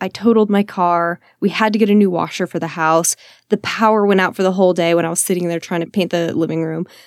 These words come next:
Like, you know what kind of week I'm talking about. You've probably had a similar <laughs> one for yourself at some point. And immediately I just thought, like, "Well, isn't this just my fucking luck?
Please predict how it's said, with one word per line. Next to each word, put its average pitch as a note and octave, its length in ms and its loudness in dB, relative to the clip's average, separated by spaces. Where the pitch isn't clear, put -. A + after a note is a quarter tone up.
Like, - 260 -2
you A#3+ 240 4
know B3 120 6
what A3 120 2
kind G3+ 160 2
of F3+ 60 0
week F3+ 160 0
I'm F3+ 80 -2
talking F3 320 -4
about. E3 260 -2
You've - 200 -10
probably G3+ 400 0
had E3+ 280 -6
a - 80 -10
similar F#3 400 2
<laughs> - 140 -6
one D#4 100 4
for - 200 0
yourself A#3 500 0
at F3 100 -8
some E3+ 200 -4
point. - 300 -12
And A#3+ 100 2
immediately C4+ 440 4
I F#3+ 60 2
just F#3+ 180 -2
thought, F#3+ 180 0
like, F#3 260 0
"Well, A3 180 -2
isn't D#4 280 4
this F4+ 140 0
just G3+ 200 0
my F#3 100 0
fucking F3+ 340 -12
luck? - 300 -16